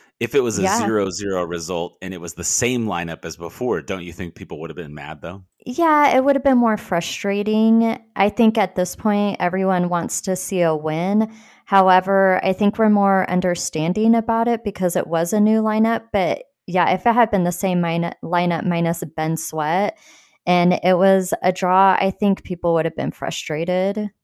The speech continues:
Speaker 1: Okay, yeah, that's kinda what I think too, is I think they are more forgiving 'cause they're like, "Well, we've been asking for changes and then they got changes and this is what happened." I left out one pretty big change. Uh, Tim Melia got his first start of the year.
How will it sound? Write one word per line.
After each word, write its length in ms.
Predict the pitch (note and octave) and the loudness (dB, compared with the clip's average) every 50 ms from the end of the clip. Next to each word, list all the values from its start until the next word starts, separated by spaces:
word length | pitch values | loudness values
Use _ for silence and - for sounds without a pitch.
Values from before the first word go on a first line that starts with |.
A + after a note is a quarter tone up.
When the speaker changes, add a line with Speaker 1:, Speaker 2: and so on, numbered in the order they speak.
| - | -10
Speaker 1:
Okay, 260 | F#2 F2+ - - - | -10 -8 -8 -10 -12
yeah, 200 | D2+ D#2 E2 D#2 | -10 -8 -8 -6
that's 220 | D2 - G2+ - - | -2 -2 -2 -2 0
kinda 180 | - B2 F#2+ | -2 -2 -2
what 100 | E2 E2 | -2 -4
I 100 | E2 D#2+ E2 | -4 -6 -6
think 200 | - F2+ D2 - | -6 -8 -10 -8
too, 140 | - - E2 | -8 -8 -6
is 120 | D#2+ - | -6 -4
I 80 | F#2 F2 | -4 -4
think 340 | - - A2+ A2 G#2+ - _ _ - - _ _ - | -4 -4 -4 -4 -4 -8 _ _ -20 -20 _ _ -10
they 360 | E2+ E2+ G#2 G2 F#2+ F#2+ G2 - | -2 0 0 2 2 2 0 0
are 200 | - F#2 F#2 F2+ | 0 -2 0 0
more 200 | F#2+ G#2 A2 A#2 | 2 2 2 2
forgiving 460 | - - G2 E2+ F2 G2 E2+ E2+ E2 | 2 -2 -6 -4 -4 -2 -2 -2 -4
'cause 120 | D#2 D2+ | -4 -6
they're 120 | - F#2+ E2+ | -4 -4 -4
like, 160 | D#2+ D#2 - | -4 -4 -2
"Well, 120 | E2 F#2 F2 | -2 -2 -2
we've 120 | F2+ F#2 E2 | -2 -4 -4
been 100 | F#2 F2 | -4 -2
asking 360 | F2 F2 F2 - - F2 E2+ | -2 -2 -2 -2 -4 -6 -8
for 140 | - - D#2+ | -8 -8 -8
changes 520 | - - - E2+ E2+ D#2 E2 D#2+ D#2 D2 | -8 -6 -6 -6 -6 -6 -6 -8 -6 -6
and 120 | F2 D#2+ D#2 | -8 -6 -6
then 100 | D#2+ D#2 | -6 -6
they 100 | D#2+ D#2 D2 | -8 -8 -4
got 260 | C#2+ E2 E2 - - | -4 -4 -4 -4 -8
changes 380 | - - E2 D#2+ D2+ D2+ D2+ C#2+ | -10 -8 -8 -8 -8 -10 -10 -8
and 100 | D#2 D#2 | -8 -8
this 120 | D#2+ D#2+ - | -6 -8 -8
is 100 | D2+ - | -10 -10
what 100 | D#2+ D#2+ | -10 -8
happened." 280 | D#2+ E2+ E2 - D#2 - | -6 -6 -6 -6 -6 -6
I 60 | F2 | -4
left 200 | G2 G#2+ G#2 - | -2 -2 -2 0
out 160 | A#2+ G#2+ E2 | 0 0 0
one 120 | E2+ F2+ G2 | -2 -6 -6
pretty 140 | - G#2+ F2+ | -6 -8 -8
big 180 | D2 D#2+ D2+ - | -8 -10 -12 -12
change. 320 | - G#2 F#2 E2+ D2+ - - _ - - _ _ | -10 -8 -6 -8 -8 -10 -14 _ -20 -20 _ _
Uh, 140 | - D#2 D#2+ | -12 -12 -10
Tim 240 | - - - A#2+ G#2 | -8 -4 -2 0 0
Melia 360 | F#2+ A2 D#3 F3+ A#2+ D2+ B1+ | 2 0 0 0 -2 -6 -10
got 240 | - - D#2 D#2+ D#2+ _ - | -12 -14 -14 -14 -14 _ -12
his 200 | F#2+ A#2 C3 - | -10 -8 -8 -8
first 280 | - F#2 D#2+ D#2 - | -8 -8 -8 -8 -8
start 260 | - - E2 D#2+ D#2 A#1+ | -8 -6 -6 -6 -6 -6
of 80 | D#2+ | -8
the 80 | D#2 D#2+ | -8 -6
year. 240 | D#2+ E2 E2 D#2+ | -4 -4 -4 -4